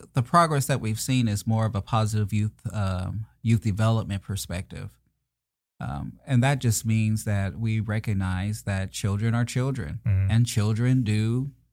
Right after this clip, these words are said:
Speaker 1: interesting things.
Speaker 2: <laughs> Right.
Speaker 1: And the only difference between me and you and someone else that might be in juvenile hall right now is that,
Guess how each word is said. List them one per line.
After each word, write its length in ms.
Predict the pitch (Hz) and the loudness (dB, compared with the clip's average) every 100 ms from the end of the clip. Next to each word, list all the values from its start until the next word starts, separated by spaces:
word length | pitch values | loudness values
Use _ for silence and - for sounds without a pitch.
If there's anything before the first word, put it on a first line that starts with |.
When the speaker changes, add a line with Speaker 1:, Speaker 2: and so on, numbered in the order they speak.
| _ _ _ _ | _ _ _ _
Speaker 1:
interesting 540 | 110 104 113 - 135 127 | 0 2 2 4 6 6
things. 460 | 143 - 104 107 147 | 6 2 2 8 8
Speaker 2:
<laughs> 80 | - | 8
Right. 240 | 123 117 - _ _ _ _ _ | 4 0 -8 _ _ _ _ _
Speaker 1:
And 600 | 135 127 123 120 120 120 - 127 | 2 4 6 6 6 4 -4 0
the 180 | 127 | 2
only 320 | 113 131 151 131 | 6 6 6 6
difference 540 | 127 156 131 127 127 | 6 4 4 2 2
between 880 | 120 117 - 127 120 113 113 113 104 | 0 -2 2 4 4 4 4 2 0
me 320 | 110 117 131 123 | 4 6 8 8
and 140 | 117 | 6
you 440 | 117 123 135 151 | 6 6 4 2
and 120 | 110 104 | 2 2
someone 400 | - 123 120 110 | 2 2 4 4
else 320 | 110 127 143 | 2 0 -2
that 140 | 113 | -2
might 240 | 104 113 110 | 0 0 0
be 80 | 113 | 0
in 100 | 110 | 0
juvenile 480 | 104 117 110 101 104 | 2 0 2 0 0
hall 300 | 120 147 175 | 2 2 2
right 240 | 104 101 | 0 0
now 420 | 95 95 101 139 - _ _ _ | -2 -2 -2 -4 -8 _ _ _
is 180 | 107 110 | 0 2
that, 480 | 113 110 113 104 | 2 2 2 -2